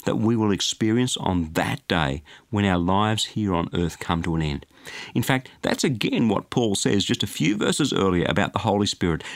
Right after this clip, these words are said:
verses thirteen and fourteen of Ephesians chapter one. "In him, in Christ, you also, when you had heard the word of truth, the gospel of your salvation, and had believed in him, were marked with the seal of the promised Holy Spirit."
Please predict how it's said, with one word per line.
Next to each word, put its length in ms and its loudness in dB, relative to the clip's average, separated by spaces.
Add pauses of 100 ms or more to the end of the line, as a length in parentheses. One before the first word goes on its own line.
verses 300 2
thirteen 400 0
and 100 0
fourteen 400 0 (160)
of 120 -2
Ephesians 460 0
chapter 300 -4
one. 360 -2 (440)
"In 200 4
him, 320 2
in 120 2
Christ, 560 -2
you 160 2
also, 540 0 (240)
when 160 2
you 140 4
had 100 2
heard 260 2
the 80 0
word 220 2
of 100 -2
truth, 280 -2
the 80 0
gospel 580 0
of 100 0
your 280 0
salvation, 800 -2 (200)
and 140 0
had 300 -2
believed 640 0
in 100 2
him, 320 0 (380)
were 160 2
marked 760 2 (240)
with 160 0
the 80 2
seal 720 2
of 80 -2
the 100 2
promised 540 0
Holy 340 2
Spirit." 400 0